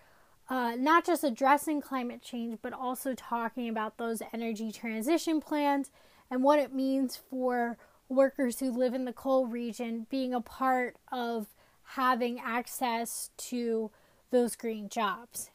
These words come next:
And we also talked about a variety of issues. And it was really fascinating to meet, um, this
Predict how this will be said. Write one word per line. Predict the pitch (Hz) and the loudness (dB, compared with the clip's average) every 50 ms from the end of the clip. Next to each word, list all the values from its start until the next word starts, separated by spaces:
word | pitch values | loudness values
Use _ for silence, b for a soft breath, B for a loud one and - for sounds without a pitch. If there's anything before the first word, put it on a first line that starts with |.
| _ - | _ -4
And | 262 262 | 0 2
we | 269 277 | 6 10
also | 285 285 294 285 - 294 262 | 12 12 12 10 8 2 0
talked | - - 277 269 262 - - | 4 8 8 8 8 8 2
about | 247 214 240 226 208 220 226 220 226 220 214 254 | -2 -2 -4 -2 0 2 2 2 2 0 -2 -6
a | 262 220 | -8 -8
variety | 208 220 226 226 226 226 226 220 226 226 | -6 -4 -2 0 0 0 0 0 -2 -4
of | 214 247 | -4 -4
issues. | 254 254 220 - - 240 226 208 214 208 - b b b b b b b b b b _ _ - | -6 -6 -6 -6 -4 -4 -4 -4 -4 -6 -10 b b b b b b b b b b _ _ 0
And | - 285 302 | 4 6 6
it | 302 | 8
was | 311 320 - 320 | 6 6 4 6
really | 349 403 427 453 453 415 | 6 8 10 10 8 8
fascinating | - 381 381 440 440 - - 339 330 311 302 302 294 294 277 269 254 | 10 10 12 12 12 10 6 2 2 2 2 2 2 2 0 0 -2
to | - - 285 269 | -2 -2 0 0
meet, | 262 269 277 294 294 294 294 262 - - - - - | 2 2 2 2 0 0 -2 -4 -6 -12 -12 -8 -6
um, | 247 247 240 233 226 226 220 233 240 - _ _ _ _ _ _ _ _ _ _ _ | -6 -4 -4 -2 -4 -4 -6 -8 -12 -18 _ _ _ _ _ _ _ _ _ _ _
this | - 277 262 262 - - - | 4 4 4 4 2 -2 -8